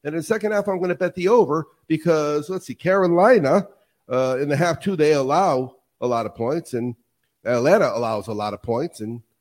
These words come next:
both teams allow a lot of points. So I like overs. You know, I've told you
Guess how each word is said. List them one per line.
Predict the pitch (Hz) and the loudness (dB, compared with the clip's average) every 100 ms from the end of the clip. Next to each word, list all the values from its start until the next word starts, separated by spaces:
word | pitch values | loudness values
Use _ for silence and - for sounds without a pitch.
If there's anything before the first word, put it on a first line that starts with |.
| _ - | _ 2
both | 156 170 | 2 2
teams | 170 165 135 | 0 2 2
allow | 131 165 | 2 4
a | 117 | 2
lot | 110 104 | 0 -4
of | - | -6
points. | 101 147 - | -8 -8 -14
So | - 117 113 - _ _ | -12 -8 -8 -10 _ _
I | - | -2
like | 269 277 214 151 | 0 2 2 4
overs. | 120 127 143 202 | 2 2 -4 -2
You | |
know, | 220 214 | 2 4
I've | 156 | 4
told | - 151 139 | 4 2 2
you | 123 | -4